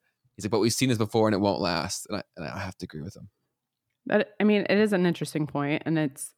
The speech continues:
Speaker 2: I wonder what are the other, did he mention the other apps that tried to do the same thing?
Speaker 1: Yes, so he mentioned, so not the same thing per se, but that had this same kind of huge rise and then drop off. So he said Paparazzi. I don't even remember that one.
Speaker 2: Oh,
Speaker 1: So
Speaker 2: that was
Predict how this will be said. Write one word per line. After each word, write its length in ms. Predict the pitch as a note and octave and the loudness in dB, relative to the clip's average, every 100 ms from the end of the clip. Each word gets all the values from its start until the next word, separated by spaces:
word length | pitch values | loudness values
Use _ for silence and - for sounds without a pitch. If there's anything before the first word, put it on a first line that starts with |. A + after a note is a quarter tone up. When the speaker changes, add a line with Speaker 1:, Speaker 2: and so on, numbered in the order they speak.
| - | 2
Speaker 2:
I 80 | G3+ | 4
wonder 340 | G#3 A#3 A3+ | 6 4 2
what 200 | G#3+ A3 - | 0 0 0
are 120 | G#3 | 0
the 140 | G3+ | 4
other, 640 | F3 F3 E3 D#3+ D3+ D#3 - _ F#3 | 4 4 4 4 2 -2 -10 _ -4
did 140 | F#3 | -2
he 100 | F3+ | 2
mention 300 | F3 D#3+ - | 0 0 0
the 80 | E3 | 0
other 160 | C#3+ C3+ | 2 0
apps 380 | C#3+ D3+ - - F#3+ | 0 -2 -6 -12 -2
that 400 | D3+ C3 - _ _ _ - _ - | 0 0 -2 _ _ _ -20 _ -4
tried 220 | E3+ D3+ | -2 -2
to 80 | D3+ | -2
do 100 | D3+ | -4
the 80 | D#3 | -4
same 160 | D#3 | -6
thing? 240 | D3+ D#3 A3 _ _ - | -2 -2 -4 _ _ 0
Speaker 1:
Yes, 200 | D3 B2+ | 2 4
so 160 | - A#2 | 4 4
he 160 | B2 | 4
mentioned, 480 | B2 B2+ B2 C3+ C3 - _ | 4 2 2 2 0 -2 _
so 140 | - C#3 | 0 2
not 160 | C#3+ | 4
the 60 | - | 2
same 200 | - C3+ | 2 2
thing 200 | A#2+ A#2+ | 2 0
per 140 | A2 G#2 | 2 0
se, 240 | G#2 G2 | 2 2
but 140 | G2 G2 | 2 0
that 140 | G#2 | 0
had 220 | - A2 | 2 2
this 160 | A2+ A2 | 2 0
same 380 | - A#2 A2+ G#2+ | 0 0 0 -2
kind 240 | A2 A2 | -4 -2
of 160 | G2 - | -4 -8
huge 360 | - - B2+ G2+ | -12 0 0 2
rise 480 | G#2 G#2+ G#2+ G#2+ G#2+ | 2 2 4 2 2
and 80 | G#2 | 0
then 60 | |
drop 320 | G2 F#2+ G2+ | 2 2 2
off. 300 | A2+ C3 D#3+ - - - - | 2 2 2 -4 -16 -18 -4
So 120 | - | 2
he 80 | B2+ | 4
said 280 | C3 A#2+ - | 6 4 4
Paparazzi. 640 | C3 C#3 B2 A#2+ A#2+ - C3+ | 4 6 6 6 6 4 4
I 20 | B2+ | 6
don't 80 | |
even 140 | C3+ G#2+ | 4 4
remember 260 | G2 A2+ | 2 2
that 220 | G2+ F2 E2 | 2 2 2
one. 320 | D#2+ G#2 A#2 _ _ - - _ - | 0 -2 -8 _ _ -14 -14 _ 4
Speaker 2:
Oh, 100 | A3 | 6
Speaker 1:
So 40 | |
Speaker 2:
that 160 | A3 G3 | 6 6
was 260 | A3 G3 | 4 0